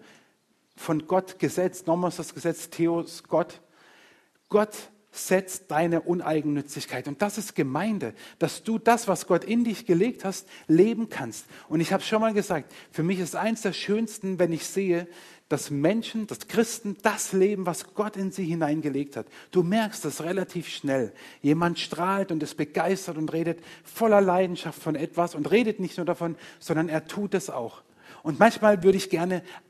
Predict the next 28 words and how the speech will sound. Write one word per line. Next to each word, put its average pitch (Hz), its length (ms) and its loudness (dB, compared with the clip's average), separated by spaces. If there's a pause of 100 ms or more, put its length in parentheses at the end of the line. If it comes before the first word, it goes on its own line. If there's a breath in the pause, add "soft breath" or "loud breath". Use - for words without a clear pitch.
(200)
Gemeinde, 190 600 4 (100)
alles, 208 420 2 (220)
also 170 300 0 (640)
alle 180 180 8
Menschen, 208 760 2
alle 127 260 -2
Ressourcen, 202 520 -2
alles, 233 320 -2
was 214 140 -6
wir 180 120 2
haben, 156 300 2 (280 loud breath)
in 139 160 -6
einen, 208 640 -2
in 156 200 -4
einen 147 240 0
Sack - 320 -2
oder 156 220 2
in 143 100 2
eine 131 340 0
große 127 600 -4 (280 loud breath)
Wanne 202 520 6
rein, 214 300 -4 (280)
so, 214 320 -2 (200 loud breath)
und 147 180 -2
dann 196 160 0
nehmen 185 260 0
und 170 160 -4
ausschütten. 127 540 -8